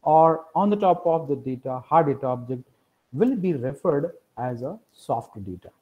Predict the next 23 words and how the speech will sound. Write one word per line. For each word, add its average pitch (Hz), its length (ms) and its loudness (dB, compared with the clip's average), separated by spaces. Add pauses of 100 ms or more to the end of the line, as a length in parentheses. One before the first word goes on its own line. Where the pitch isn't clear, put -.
Now, 170 380 4 (160)
modern 208 440 4
days 214 380 0 (280)
computing 185 760 -2
is 151 180 -4
primarily 143 460 -4
utilizing 127 600 -4
this 127 160 -6
part 104 280 -8
of 101 120 -12
data, 92 220 -14 (120)
soft - 380 -10
data, 107 220 -14 (600)
right? 147 220 0 (560)
I 143 80 2
mean, 143 220 2 (160)
if 160 180 -2
you 175 120 2
see 185 420 -2
any 196 240 4
computing 160 500 2
environment, 127 520 2
like, 127 180 0